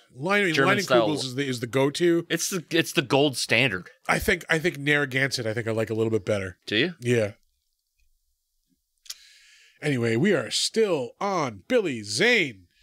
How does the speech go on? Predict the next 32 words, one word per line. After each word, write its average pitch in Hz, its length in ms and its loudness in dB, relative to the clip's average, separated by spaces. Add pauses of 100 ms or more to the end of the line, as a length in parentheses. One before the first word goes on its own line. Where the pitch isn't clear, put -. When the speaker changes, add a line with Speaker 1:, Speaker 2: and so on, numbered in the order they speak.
(320)
Speaker 2:
Jesus - 340 -14
Speaker 1:
<laughs> - 40 -20
Speaker 2:
Christ. - 440 0
Speaker 1:
Sniper 208 360 0
was 127 160 -6
nineteen 160 340 -4
ninety-three 143 640 0
for 160 160 -4
the 151 80 -2
record. 151 420 -2 (1000)
Uh, 117 680 -4
he 117 140 -4
was 190 120 2
also 196 280 0
in 131 100 -8
Posse - 540 -4
in 101 60 -16
nineteen 104 260 -14
ninety-three. 101 380 -12
That 113 100 -6
was 131 180 -4
the, 113 220 0
uh, 104 180 -4
like, 104 140 -10
a 98 40 -10
black 107 380 -2
Western 98 420 -8
with, 101 120 -8
like, 98 100 -8
Mario 110 340 -2
Van 110 220 -6
Peebles. 117 600 -2